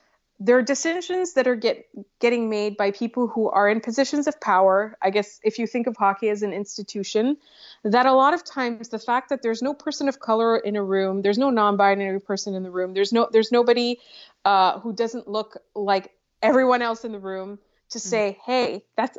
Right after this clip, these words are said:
Speaker 1: actually a really bad idea." And so a lot of times I feel like hockey's attempts to reach out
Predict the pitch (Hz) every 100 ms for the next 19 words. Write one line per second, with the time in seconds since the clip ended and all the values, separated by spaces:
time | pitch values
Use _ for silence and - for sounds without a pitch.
0 | - 220 226 - 277 - 196 185 190 226
1 | 269 302 220 220 202 196 196 196 175 170
2 | 180 - - _ _ _ _ _ _ 220
3 | 233 - - 294 247 202 202 214 233 277
4 | - - 214 196 202 202 - 196 202 -
5 | 233 247 226 202 196 - - 214 220 233
6 | 214 202 - 196 202 - - 202 190 220
7 | 220 208 180 226